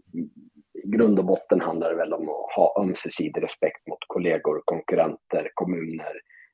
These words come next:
eh, och liksom vara snäll mot varandra. Det är så jag, jag vill i alla fall lyckas, och inte ha liksom någon som jagar mig hela tiden. Jag liksom sköter snyggt.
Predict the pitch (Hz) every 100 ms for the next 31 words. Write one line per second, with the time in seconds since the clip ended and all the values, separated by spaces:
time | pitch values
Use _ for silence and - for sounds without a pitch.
0 | - - 64 87 78 - 67 64 - -
1 | - 82 - - 85 90 78 - - 65
2 | 60 - - - - 95 - - 87 87
3 | 85 80 - - _ - - 92 82 -
4 | - - - - - - - _ - 73
5 | - - - - - - - 92 - -
6 | - - - - - 107 - _ _ -
7 | - - - 85 - 82 80 78 - 82
8 | 78 - - - - - - - - -
9 | - - - - - - - - - -
10 | - -